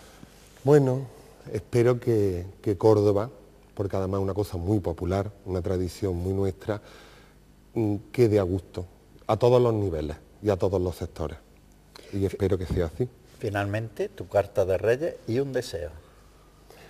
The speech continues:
Speaker 1: Bueno, pues que no falte el trabajo. Creo que es lo principal. Mientras que tengamos salud, que es lo más importante, pero que no falte el trabajo.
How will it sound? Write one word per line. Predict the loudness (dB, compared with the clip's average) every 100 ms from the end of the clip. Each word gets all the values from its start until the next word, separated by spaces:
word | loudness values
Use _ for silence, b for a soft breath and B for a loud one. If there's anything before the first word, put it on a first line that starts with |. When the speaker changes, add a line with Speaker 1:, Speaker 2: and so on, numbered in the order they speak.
| B B
Speaker 1:
Bueno, | 2 4 2
pues | -2 -4
que | -4
no |
falte | -4 -8 -8
el | -8
trabajo. | -6 -8 -12 -18 -20 _ _ _ _ _ -18
Creo | -4 0 0
que | 0 0 0
es | -2
lo | -4 -4
principal. | -4 -8 -8 -10 -10 -14 B B B B -4
Mientras | -2 0
que | 0
tengamos | 0 2 0 -2
salud, | -2 -2 -2 -4 -8
que | -4
es |
lo | -2
más | -4
importante, | -4 -4 -6 -2 -4 -4 -6 -8 -8
pero | -8 -8 -10 -16 -4
que | 0
no | 0
falte | -2 -4
el | -4
trabajo. | -6 -8 -10 -16